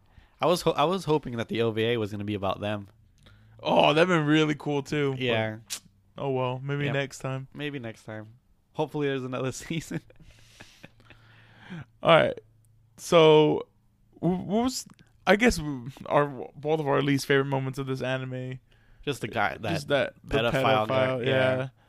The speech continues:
Speaker 1: And then just the uncomfortable reading of the <laughs> erotic novel.
Speaker 2: <sighs>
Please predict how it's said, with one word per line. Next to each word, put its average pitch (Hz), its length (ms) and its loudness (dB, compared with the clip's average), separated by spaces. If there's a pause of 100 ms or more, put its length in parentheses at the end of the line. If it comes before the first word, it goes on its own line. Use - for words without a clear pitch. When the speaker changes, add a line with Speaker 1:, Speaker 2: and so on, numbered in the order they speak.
(240)
Speaker 1:
And 120 180 -4
then 113 180 -2
just 107 220 -6
the 110 160 0
uncomfortable 110 640 -4
reading 104 400 -6
of 101 160 -10
the 101 280 -6 (260)
<laughs> - 240 -8
erotic 123 640 0
novel. 127 580 -2 (260)
Speaker 2:
<sighs> - 60 -4